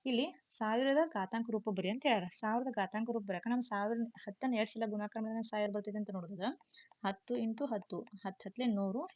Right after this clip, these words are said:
ಇಂಟು ಹತ್ತು, ನೂರ ಹತ್ತಲೆ ಸಾವಿರ. ಅಂದ್ರ ಹತ್ತನ್ನ ನಾವ್ ಎಷ್ಟ್ ಸಲ ಗುಣಾಕಾರ ಮಾಡ್ಬೇಕು? ಹತ್ತನ್ನ ಮೂರ್ ಸತಿ ಗುಣಾಕಾರ ಮಾಡ್ಬೇಕು. ಹಾಗಾಗಿ ಇದ್ನ ಹೆಂಗ್ ಬರ್ತೀವಿ ನಾವು? ಹತ್ತರ ಘಾತ ಮೂರು ಅಂತ ಬರ್ತೀವಿ. ಹಾಗಾದ್ರೆ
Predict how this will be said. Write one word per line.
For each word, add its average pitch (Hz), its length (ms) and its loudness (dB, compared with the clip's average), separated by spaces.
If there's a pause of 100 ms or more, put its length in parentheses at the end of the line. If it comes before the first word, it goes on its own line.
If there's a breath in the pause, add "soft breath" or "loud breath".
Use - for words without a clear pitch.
(140)
ಇಂಟು 226 320 0 (220)
ಹತ್ತು, 190 320 -4 (420 loud breath)
ನೂರ 208 180 2
ಹತ್ತಲೆ 294 260 0
ಸಾವಿರ. 180 340 -2 (340)
ಅಂದ್ರ 185 220 -2
ಹತ್ತನ್ನ 233 420 2
ನಾವ್ 226 140 2
ಎಷ್ಟ್ 220 140 0
ಸಲ 233 120 0
ಗುಣಾಕಾರ 220 340 -2
ಮಾಡ್ಬೇಕು? 233 320 0 (320 soft breath)
ಹತ್ತನ್ನ 220 360 -2 (140)
ಮೂರ್ 208 220 2
ಸತಿ 240 200 -4
ಗುಣಾಕಾರ 226 420 -2
ಮಾಡ್ಬೇಕು. 214 360 0 (460 soft breath)
ಹಾಗಾಗಿ 208 260 0
ಇದ್ನ 202 120 0
ಹೆಂಗ್ 220 160 0
ಬರ್ತೀವಿ 226 220 0
ನಾವು? 320 120 -2 (160)
ಹತ್ತರ 196 340 -6
ಘಾತ 185 300 -4
ಮೂರು 285 200 -2
ಅಂತ 311 180 -2
ಬರ್ತೀವಿ. 196 260 -4
ಹಾಗಾದ್ರೆ 180 340 -2